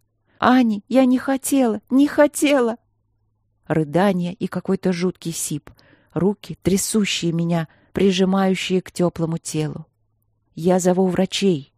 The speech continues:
Успокойся, успокойся, Вась!» Старшая сестра, как всегда, собрана. «Ненавижу ее! Боги,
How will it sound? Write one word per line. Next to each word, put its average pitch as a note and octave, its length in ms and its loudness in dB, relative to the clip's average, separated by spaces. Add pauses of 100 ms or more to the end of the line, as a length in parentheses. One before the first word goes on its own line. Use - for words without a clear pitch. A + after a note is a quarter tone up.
(100)
Успокойся, F#3 800 -2 (100)
успокойся, G#3 680 0
Вась!» D#3 380 -4 (720)
Старшая - 500 -2
сестра, E3 540 -4 (180)
как - 200 -6
всегда, D3 340 -6
собрана. C#3+ 580 -8 (920)
«Ненавижу A#3+ 840 6
ее! G3+ 400 0 (100)
Боги, G#3+ 560 2